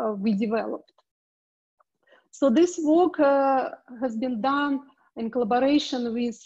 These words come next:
Chris Norman. He's a P H D student at Warwick, uh, and also with, uh, synaptic neurophysiologist Kiri-,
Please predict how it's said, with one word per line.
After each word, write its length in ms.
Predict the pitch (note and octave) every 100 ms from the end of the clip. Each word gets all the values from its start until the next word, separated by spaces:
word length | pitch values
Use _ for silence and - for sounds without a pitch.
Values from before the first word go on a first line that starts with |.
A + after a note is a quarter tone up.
| -
Chris 280 | - A#3 -
Norman. 640 | C4 D#4 D#4 C#4+ C4+ C4+ C4+
He's 220 | C4 A#3
a 40 | A#3
P 260 | A#3 A3+
H 100 | A3+
D 80 | C4+
student 600 | C4+ - B3 A3+ A#3+ G#3+
at 100 | G#3 -
Warwick, 480 | G#3 C4 D4 C#4 - _ _ _ _ _
uh, 380 | A#3 A#3 A#3 A#3 -
and 240 | B3 A#3+ G3+
also 420 | C4 C#4+ D4 C#4+
with, 400 | B3 B3+ B3+ A#3
uh, 320 | C4 A#3+ A#3 G#3+ - -
synaptic 480 | - B3+ C#4 - A#3+
neurophysiologist 880 | A#3 A3+ G#3+ G#3+ A3 D4 D4+ A#3 C4 _
Kiri-, 200 | A#3 A3+